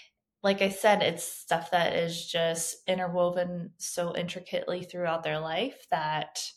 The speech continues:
they're not having to be so purposeful about going and getting at least half an hour of exercise a day. So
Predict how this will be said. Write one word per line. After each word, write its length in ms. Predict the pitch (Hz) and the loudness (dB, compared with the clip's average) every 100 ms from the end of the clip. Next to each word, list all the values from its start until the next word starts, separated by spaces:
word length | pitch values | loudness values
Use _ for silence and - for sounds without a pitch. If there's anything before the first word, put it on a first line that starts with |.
| _ _ _ _ _ _ - | _ _ _ _ _ _ -4
they're 180 | 175 175 | -2 0
not 240 | 170 160 | 0 -2
having 460 | - 170 170 175 170 | -2 -4 -2 -2 -4
to 140 | - | -6
be 260 | 156 196 214 | -4 -2 0
so 220 | - 175 | 2 2
purposeful 840 | 175 170 165 165 - 170 165 156 | 4 0 0 -4 -2 -2 0 0
about 640 | 156 156 165 156 156 151 - _ | 0 0 -2 0 -2 -4 -10 _
going 380 | 175 165 170 170 | -4 -2 -4 -4
and 160 | 170 170 | -4 -6
getting 540 | 170 170 170 170 - - - | -6 -6 -6 -8 -12 -16 -12
at 80 | 170 | -8
least 320 | 170 165 - | -8 -8 -8
half 320 | - 156 156 | -2 -2 0
an 100 | 160 | -4
hour 320 | 165 165 165 156 | -2 -2 -2 -4
of 80 | 165 | -6
exercise 680 | - - - - - 165 - | -6 -6 -10 -12 -10 -10 -10
a 60 | 156 | -6
day. 400 | - 143 151 - _ _ | -2 -2 -4 -10 _ _
So 420 | - 170 160 175 | -2 2 2 0